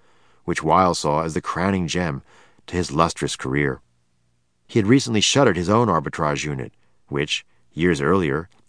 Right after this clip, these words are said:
had been the launching pad for Meriwether's career,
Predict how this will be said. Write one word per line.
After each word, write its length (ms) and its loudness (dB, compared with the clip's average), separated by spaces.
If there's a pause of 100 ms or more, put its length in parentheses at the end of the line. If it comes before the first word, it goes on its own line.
(140)
had 140 -4
been 120 2
the 100 2
launching 440 0
pad 320 -8
for 100 -6
Meriwether's 580 0
career, 420 -6